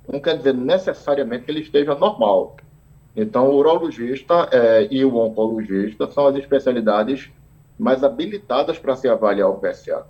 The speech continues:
Por exemplo, existem duas escolas no mundo, é, que defendem parâmetros diferentes de P S A.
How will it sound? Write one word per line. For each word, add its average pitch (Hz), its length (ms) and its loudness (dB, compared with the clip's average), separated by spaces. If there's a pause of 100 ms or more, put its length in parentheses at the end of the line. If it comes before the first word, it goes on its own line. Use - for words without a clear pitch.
(560)
Por 143 160 4
exemplo, 113 480 2
existem 135 360 -4
duas 175 260 2
escolas 117 540 -2
no 131 100 -4
mundo, 117 480 -4
é, 98 540 -2 (120)
que 117 220 -6
defendem 113 680 -2 (440)
parâmetros 135 540 0
diferentes 160 500 -2
de 131 60 -8
P 123 200 -6
S - 200 -4
A. - 140 -4